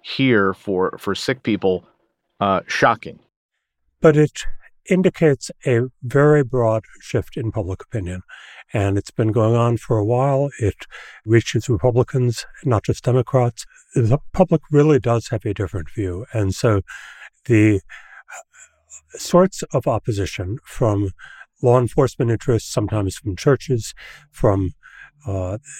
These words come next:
Speaker 2: just those who, who saw nothing wrong with the old system, which was always enough to carry the day in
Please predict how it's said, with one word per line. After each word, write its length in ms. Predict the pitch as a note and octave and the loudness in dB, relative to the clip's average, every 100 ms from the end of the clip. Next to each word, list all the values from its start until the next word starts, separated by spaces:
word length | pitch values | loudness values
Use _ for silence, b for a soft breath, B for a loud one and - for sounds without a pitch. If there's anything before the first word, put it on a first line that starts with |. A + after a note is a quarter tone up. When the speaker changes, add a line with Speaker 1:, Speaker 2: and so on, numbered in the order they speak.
| - | -12
Speaker 2:
just 280 | - G2+ - | -6 -6 0
those 300 | A#2+ A2 G2+ | 2 2 2
who, 320 | B2+ G#2 G2 - - | 2 2 0 -2 -8
who 80 | A2+ - | -8 -12
saw 240 | - C#3 B2 | -4 0 2
nothing 280 | G#2+ A2 | 2 0
wrong 240 | A2 D3 E3 | 2 2 2
with 140 | B2+ | 2
the 60 | A#2 | 2
old 220 | G#2 G2+ | 0 -2
system, 380 | - F#2 - G2 B B B | -4 -4 -4 -6 B B B
which 140 | - - | -6 0
was 140 | C#3 | 0
always 360 | C3+ C#3 D#3+ - | 4 4 4 2
enough 220 | B2 - | -2 -2
to 100 | - | -8
carry 260 | - A#2+ G2 | -2 0 2
the 120 | G2+ | 0
day 260 | F#2+ F2+ F2+ B B B - | -2 -4 -6 B B B 0
in 320 | G#2+ G2 | 2 2